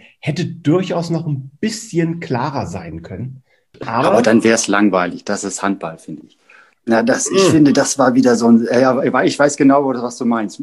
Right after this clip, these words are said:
Speaker 2: Ich finde die Spannung pur, wenn's am Ende gut für uns ausgeht. Aber vier null in so ein Spiel starten, Fußball hätte schon irgendwie, hättest, hättest du haken können. Und dann gewinnst du in der letzten Sekunde mit einem. Also dieses Hin und Her.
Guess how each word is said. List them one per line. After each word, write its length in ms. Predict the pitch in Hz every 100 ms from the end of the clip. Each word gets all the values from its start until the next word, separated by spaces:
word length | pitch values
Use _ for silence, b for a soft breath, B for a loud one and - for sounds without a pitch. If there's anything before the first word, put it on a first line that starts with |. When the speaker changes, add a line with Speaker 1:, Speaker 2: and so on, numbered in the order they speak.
| -
Speaker 2:
Ich 180 | - -
finde 180 | 123
die 120 | 113 104
Spannung 420 | - 107 107 98
pur, 300 | - 110 98
wenn's 160 | 107
am 140 | 110 104
Ende 200 | 110 110
gut 180 | 127 135
für 100 | 98
uns 160 | 82
ausgeht. 340 | 85 - - _ B B B
Aber 200 | 107 98
vier 320 | - 135 160
null 260 | 143 135 139
in 100 | 127
so 120 | 120
ein 80 | 123
Spiel 280 | - 143 156
starten, 460 | - 104 101 113
Fußball 420 | 110 139 - 123
hätte 200 | 120 117
schon 260 | 117 120 117
irgendwie, 300 | 113 107 110
hättest, 260 | 117 117 104
hättest 160 | 117
du 100 | 107
haken 280 | 104 135 107
können. 340 | - 101 135 B B B B
Und 120 | 110
dann 160 | 110 113
gewinnst 380 | 110 123 135 131
du 20 |
in 60 |
der 100 | 117
letzten 300 | 107 117 -
Sekunde 400 | 113 110 120 113
mit 160 | 107 101
einem. 280 | 110 110 90
Also 200 | 98 92
dieses 340 | 110 113 117
Hin 380 | - 131 139 131
und 160 | 120 92
Her. 460 | 113 123 104 -